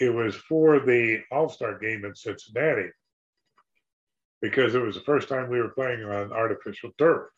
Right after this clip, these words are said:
And they were all talking about how slippery it was when it gets wet. And so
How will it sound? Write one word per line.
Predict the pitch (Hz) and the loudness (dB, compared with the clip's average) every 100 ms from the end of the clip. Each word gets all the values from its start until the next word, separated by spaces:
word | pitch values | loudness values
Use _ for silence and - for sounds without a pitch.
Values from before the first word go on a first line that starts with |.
| _ _ _ _ _ _ _ _ _ _ - | _ _ _ _ _ _ _ _ _ _ -8
And | 110 101 | -4 0
they | 117 | 0
were | 110 127 | 2 2
all | 131 123 | 2 2
talking | - 139 180 - 110 110 - | -2 -4 -4 -6 -10 -10 -10
about | 101 - - 156 120 104 104 _ _ _ _ - | -12 -10 -2 0 0 -2 -8 _ _ _ _ -6
how | 120 113 | -2 -2
slippery | - 160 180 139 117 | -2 -2 -2 0 -2
it | 104 | -2
was | 101 107 101 | -4 -4 -2
when | 107 | -4
it | 101 | -4
gets | 101 98 127 | -4 -4 -2
wet. | 147 - - _ _ _ _ _ _ _ _ _ _ _ _ _ - | -2 -2 -8 _ _ _ _ _ _ _ _ _ _ _ _ _ -8
And | 117 113 110 | -4 -2 -4
so | 101 - 127 123 113 110 | -6 0 2 2 2 -4